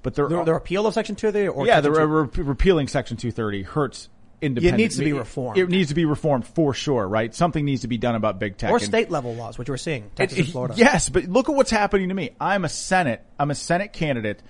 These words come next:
Speaker 1: in the state of Pennsylvania, in the, arguably the biggest Senate race in the country, right? Senate control depends on the state of Pennsylvania, right? And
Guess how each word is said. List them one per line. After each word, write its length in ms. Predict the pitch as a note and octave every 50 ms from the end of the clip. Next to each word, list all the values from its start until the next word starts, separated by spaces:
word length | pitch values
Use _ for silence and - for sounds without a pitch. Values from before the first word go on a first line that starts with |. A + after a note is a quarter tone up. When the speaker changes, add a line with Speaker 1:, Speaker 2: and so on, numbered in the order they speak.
| - - - - - -
Speaker 1:
in 100 | C3+ C3
the 80 | B2
state 220 | - - C#3 C#3 D3+
of 80 | E3
Pennsylvania, 640 | - F3 E3 - E3+ C#3 C#3 B2+ A#2+ G#2+ G#2 G#2 G2+ - - - - - - - - -
in 220 | D3 C#3 C3+ B2+ - - -
the, 260 | A#2 G2 G2+ D3+ E3 -
arguably 760 | - - G3 C4 B3+ A#3+ C4+ B3 F#3+ D3+ B2+ C#3 C#3 C3 B2
the 220 | A2 G#2+ B2+ E3 F#3+
biggest 540 | E3 C#3+ A2 E3+ F3+ E3+ F#3 F3 - - -
Senate 420 | - - - - E3+ D#3 D3+ - -
race 340 | A2+ A#2 A#2 A2+ - - - _ _ -
in 100 | B2 A2+
the 60 | G#2+
country, 460 | G2+ - - - D3 C3+ A2+ - G2 E2+
right? 260 | E2+ G2+ G#2 G#2 - - -
Senate 340 | - - F3 G#3 A#3+ A#3+ -
control 580 | D#3+ D#3 - - G3 F#3 D3+ A#2 G2 F2+ - - -
depends 440 | - C3+ - - D3+ D3+ C#3+ C3+ B2
on 80 | B2 A2+
the 60 | A2+
state 220 | - - A#2+ G#2+
of 60 | G2
Pennsylvania, 520 | - A2 G#2+ - F#2+ F#2 G2 F2+ D#2+ A1+ - - - -
right? 320 | - G2 G#2 G#2+ G#2 - - - - - - - - -
And 320 | C#3+ C#3+ C#3+ C3+ C3 -